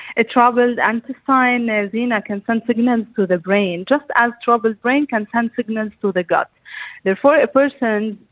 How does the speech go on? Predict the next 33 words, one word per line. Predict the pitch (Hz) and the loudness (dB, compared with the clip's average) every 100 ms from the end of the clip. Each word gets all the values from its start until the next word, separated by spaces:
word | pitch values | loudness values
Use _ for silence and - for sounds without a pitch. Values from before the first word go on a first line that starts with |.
| - | -2
stomach | 214 226 226 226 | 2 2 -2 -4
or | - 185 180 - | -2 0 0 -2
intestinal | 220 214 208 208 247 226 | -6 -2 -2 -2 -6 -6
distress | 190 185 - 226 226 - | -8 -8 0 0 0 -6
can | 247 214 | -4 -2
be | 214 269 277 | 0 2 2
the | 208 | 2
cause | 196 - 254 233 175 - - | -2 2 4 4 0 -10 -2
of | 180 - 202 | -2 -2 -8
anxiety, | 196 - 220 226 226 226 214 208 190 | -8 -2 2 2 2 -2 -6 -6 -10
stress, | - 214 208 208 | -4 0 0 -2
or | - 190 | -10 -8
depression. | 180 175 - 170 - 160 - | -6 -8 -6 -6 -8 -12 -4
That's | 240 - | -4 -4
because | 285 - 285 226 | -6 2 2 2
the | 208 | -4
brain | - 247 311 285 | 0 2 2 0
and | 202 196 | -4 -4
the | 190 | -4
gastrointestinal | - 226 - 269 240 240 - 277 208 - | -2 -2 -2 -6 -2 -4 -2 -4 -4 -4
sym-, | 240 - - 180 | -4 -6 -6 -4
uh, | 175 | -2
system | 262 247 - 185 - - - - - | -4 -6 -6 -6 -8 -16 -14 -8 0
are | 226 226 | 2 2
intimately | 269 277 285 240 240 220 | 0 -2 -2 -4 -6 -8
connected. | - 190 185 170 - 180 147 - | -6 -6 -4 -6 -6 -8 -8 -4
And | 226 226 233 | 0 0 2
as | 240 240 | 0 2
I | 240 | 2
always | 254 311 277 262 - | 2 2 2 0 0
say, | 220 185 | 0 0
our | - 214 214 214 | 0 0 0 -2
gut | 208 226 220 | 0 0 0